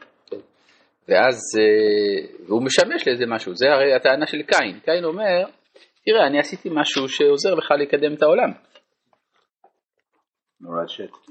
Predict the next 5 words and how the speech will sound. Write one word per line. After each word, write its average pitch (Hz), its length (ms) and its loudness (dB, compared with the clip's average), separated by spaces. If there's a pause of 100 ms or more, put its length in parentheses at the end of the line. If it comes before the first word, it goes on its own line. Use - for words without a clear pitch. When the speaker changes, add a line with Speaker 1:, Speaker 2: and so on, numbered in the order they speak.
(1400)
Speaker 1:
נולד 87 300 -2
שת, 135 380 2
ובכלל, 107 580 0
אה, 92 300 0
הרבה 147 180 0